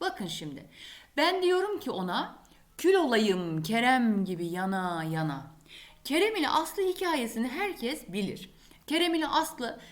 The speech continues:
birbirlerini çok severler. En son kavuşamazlar. Ee, Kerem Aslı'nın aşk hasretiyle işte, e, ona kavuşamadığı için kül olur.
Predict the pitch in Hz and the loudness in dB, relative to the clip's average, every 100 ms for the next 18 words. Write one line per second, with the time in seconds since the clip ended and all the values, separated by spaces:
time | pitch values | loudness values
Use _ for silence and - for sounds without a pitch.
0 | - 262 294 269 254 220 185 240 240 285 | -6 4 4 6 4 2 0 -6 -4 -4
1 | 285 285 285 294 285 - - 269 302 294 | -2 -2 -2 -4 -8 -14 -4 2 2 2
2 | 240 220 190 190 233 247 269 262 285 294 | 0 0 -4 -4 -2 0 0 0 -2 -4
3 | 294 - - - 202 202 202 196 202 202 | -6 -18 -18 -6 0 2 2 0 -4 -4
4 | 294 294 208 294 - - - - - - | 0 0 0 -4 -14 -20 -20 -20 -20 -20
5 | - 214 226 - 247 233 226 - - - | -10 -2 -2 -2 0 0 0 -4 -18 -4
6 | - - 226 208 - 175 185 170 151 143 | -2 -2 -2 -4 -2 -4 -2 -2 -2 -4
7 | - 214 240 170 170 165 165 214 220 220 | -4 -4 -4 -2 -2 -2 -2 0 0 0
8 | 240 226 202 180 165 156 180 - 269 - | -2 -2 -2 -2 -2 -4 -6 -4 -4 -4
9 | 240 208 131 123 - | -4 -2 -2 -6 -16